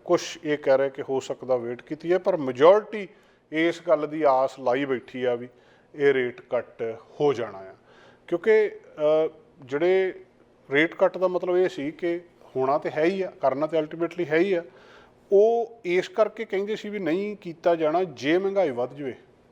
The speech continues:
ਮੰਨ ਲਓ ਕੁਛ ਇੱਦਾਂ ਦਾ ਵਾਪਰ ਜੇ, ਦੁਨੀਆ ਦੇ ਵਿੱਚ, ਰਾਜਨੀਤੀ ਦੇ ਵਿੱਚ ਕੁਛ ਇਹੋ ਜਿਹਾ ਵਾਪਰ ਜੇ, ਕੋਈ ਆਇਲ ਆਦਰੋਂ ਮਹਿੰਗਾ ਆਉਣ ਲੱਗ ਜੇ, ਕਰੂਡ ਆਇਲ, ਉਹਦੇ ਉੱਤੇ ਅਸਰ ਪੈ ਜੇ, ਗੈਸ ਦੀਆਂ ਕੀਮਤਾਂ ਦੇ ਨਾਲ ਬਾਕੀ ਮਹਿੰਗਾਈ, ਮਹਿੰਗਾਈ ਵੱਧ ਗਈ, ਫੇਰ ਨਹੀਂ। ਪਰ ਉਹ ਸਾਰਾ ਕੁਛ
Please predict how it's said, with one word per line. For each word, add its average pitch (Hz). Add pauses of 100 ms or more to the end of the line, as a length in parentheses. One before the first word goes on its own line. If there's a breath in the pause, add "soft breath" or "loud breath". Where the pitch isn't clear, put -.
ਮੰਨ 143
ਲਓ 185
ਕੁਛ 185
ਇੱਦਾਂ 147
ਦਾ 156
ਵਾਪਰ 127
ਜੇ, 123 (920 loud breath)
ਦੁਨੀਆ 160
ਦੇ 185
ਵਿੱਚ, 180
ਰਾਜਨੀਤੀ 151
ਦੇ 175
ਵਿੱਚ 170
ਕੁਛ 156
ਇਹੋ 147
ਜਿਹਾ 160
ਵਾਪਰ 135
ਜੇ, 139
ਕੋਈ 143
ਆਇਲ 139
ਆਦਰੋਂ 131
ਮਹਿੰਗਾ 139
ਆਉਣ 139
ਲੱਗ 123
ਜੇ, 127
ਕਰੂਡ 139
ਆਇਲ, 131
ਉਹਦੇ 147
ਉੱਤੇ 143
ਅਸਰ 127
ਪੈ 123
ਜੇ, 123
ਗੈਸ 123
ਦੀਆਂ 127
ਕੀਮਤਾਂ 127
ਦੇ 131
ਨਾਲ 131
ਬਾਕੀ 123
ਮਹਿੰਗਾਈ, 139
ਮਹਿੰਗਾਈ 139
ਵੱਧ 131
ਗਈ, 175
ਫੇਰ 147
ਨਹੀਂ। 139
ਪਰ 180
ਉਹ 196
ਸਾਰਾ 165
ਕੁਛ 170